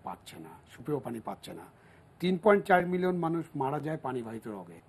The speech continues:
এবং এই, এটা শিকার কিন্তু দরিদ্র দেশগুলা। আমরা সাব আফ্রিকান কান্ট্রিজ, সাব সাহারান কান্ট্রিজ, আমাদের মতো দরিদ্র দেশগুলো এটা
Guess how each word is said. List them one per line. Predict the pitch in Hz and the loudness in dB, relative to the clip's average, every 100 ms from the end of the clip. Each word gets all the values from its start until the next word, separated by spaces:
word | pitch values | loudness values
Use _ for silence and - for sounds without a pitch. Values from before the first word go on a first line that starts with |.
| - - - - - | -20 -20 -20 -16 -4
এবং | 147 165 | 0 2
এই, | 180 190 185 185 - | 2 2 -2 -6 -6
এটা | 160 208 | -2 0
শিকার | 196 190 190 | 0 2 2
কিন্তু | 180 165 165 | 2 -2 -2
দরিদ্র | 143 147 135 143 | 0 -2 -2 -4
দেশগুলা। | 120 104 - 87 90 - - - - - - - | -4 -8 -10 -14 -14 -20 -20 -20 -20 -20 -16 -8
আমরা | 123 123 117 | -4 -4 -2
সাব | 139 131 131 - - | 0 0 -2 -12 -8
আফ্রিকান | 117 - 123 127 | -8 -6 -6 -6
কান্ট্রিজ, | 123 123 117 120 120 113 - | -6 -8 -8 -8 -8 -10 -12
সাব | 113 - | -12 -8
সাহারান | 127 120 120 120 | -8 -6 -6 -6
কান্ট্রিজ, | 113 110 117 113 - - - - | -8 -8 -10 -10 -16 -20 -20 -10
আমাদের | 110 123 135 | -6 -4 -4
মতো | 127 120 113 107 | -4 -4 -6 -4
দরিদ্র | 117 113 120 | -6 -6 -8
দেশগুলো | 113 110 113 156 | -8 -8 -6 -6
এটা | 131 | -6